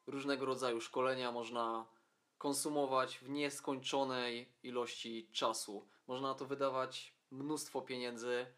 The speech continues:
i tylko się inspirować, ale nie podejmować żadnego działania. Dlatego najważniejsze dla mnie jest to,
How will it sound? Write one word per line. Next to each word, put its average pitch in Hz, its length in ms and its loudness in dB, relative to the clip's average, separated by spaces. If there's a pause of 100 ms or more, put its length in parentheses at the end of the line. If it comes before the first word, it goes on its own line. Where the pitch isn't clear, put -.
(1000)
i 139 120 -6
tylko 175 280 4
się - 120 -4
inspirować, 135 640 2
ale 117 220 0
nie 131 100 -4
podejmować 135 680 0 (100)
żadnego 123 640 0
działania. 113 480 2
Dlatego 127 720 0 (100)
najważniejsze 160 640 2
dla 135 180 2
mnie 127 140 -2
jest 117 200 -4
to, 120 320 0